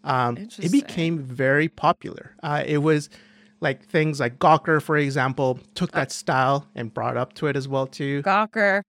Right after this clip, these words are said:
Speaker 2: Yep.
Speaker 1: Yeah. Things like people like Paris Hilton kind of use that style as well. Like, all of these, like, new media style really looked to Vice magazine and said, "This is,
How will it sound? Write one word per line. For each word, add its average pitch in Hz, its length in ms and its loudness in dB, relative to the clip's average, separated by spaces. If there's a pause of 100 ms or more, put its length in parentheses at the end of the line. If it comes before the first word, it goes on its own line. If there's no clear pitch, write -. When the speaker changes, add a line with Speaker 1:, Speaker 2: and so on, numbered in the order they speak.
(160)
Speaker 2:
Yep. 190 420 -2
Speaker 1:
Yeah. 160 300 0 (420)
Things 170 280 2
like 151 280 2
people 170 260 -2
like 131 320 -2
Paris 151 360 2
Hilton 160 580 0 (160)
kind 143 200 -4
of 135 140 -6
use 135 280 -2
that 135 180 0
style 135 340 2
as 135 100 -2
well. 131 400 0 (280)
Like, 165 180 -2 (180)
all 196 260 6
of 240 120 0
these, 180 280 -2 (100)
like, 139 280 -2 (120)
new 156 540 2
media 160 500 0
style 202 580 0 (580)
really 190 360 4
looked 165 280 2
to 160 80 -12
Vice 139 320 0
magazine 127 680 -6
and 131 240 -2
said, 135 420 -2
"This 165 200 0
is, 185 180 -4